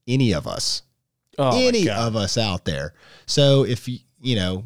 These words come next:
Speaker 1: some jackass sitting on their couch thinks she's, she should be kicked out of
Speaker 2: She's
Speaker 1: the
Speaker 2: a
Speaker 1: country.
Speaker 2: disgrace to the country.
Speaker 1: Like, I mean,
Speaker 2: <laughs>
Speaker 1: if y'all were in a mind fight, she would murder you in a second, you know? So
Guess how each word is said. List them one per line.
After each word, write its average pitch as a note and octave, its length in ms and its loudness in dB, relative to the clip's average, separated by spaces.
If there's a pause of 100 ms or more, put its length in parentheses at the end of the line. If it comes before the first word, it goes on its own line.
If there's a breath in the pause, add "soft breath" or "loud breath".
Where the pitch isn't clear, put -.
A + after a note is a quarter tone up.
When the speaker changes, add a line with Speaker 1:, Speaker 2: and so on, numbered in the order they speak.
Speaker 1:
some B2+ 260 -4
jackass A#2 600 -2
sitting - 260 -4
on G#2+ 100 -6
their F#2 100 -8
couch G#2+ 520 -4
thinks G2 220 -8
she's, - 420 -6 (220)
she - 200 -8
should G#2+ 180 -6
be F#2 80 -6 (680)
kicked D3+ 220 2
out B2 120 2
of A#2 80 0
Speaker 2:
She's E3 120 0
Speaker 1:
the B2 60 -2
Speaker 2:
a - 20 0
Speaker 1:
country. C#3 200 4
Speaker 2:
disgrace B2 400 0
to C#3+ 100 0
the A#2 80 -4
country. D3 300 -2
Speaker 1:
Like, D3 340 2
I D#3+ 60 6
mean, D3+ 280 4
Speaker 2:
<laughs> - 40 2
Speaker 1:
if C3+ 280 4
y'all F#3+ 300 8
were D#3+ 160 8
in C#3+ 80 6
a A2 60 2
mind B2+ 440 2
fight, D#3+ 380 2
she C3+ 180 2
would A2+ 320 0
murder G2+ 480 0
you G2+ 280 0
in F2+ 60 -4
a F2 60 -4
second, - 560 -10
you C3 160 2
know? B2 280 2 (420 soft breath)
So A#2 440 2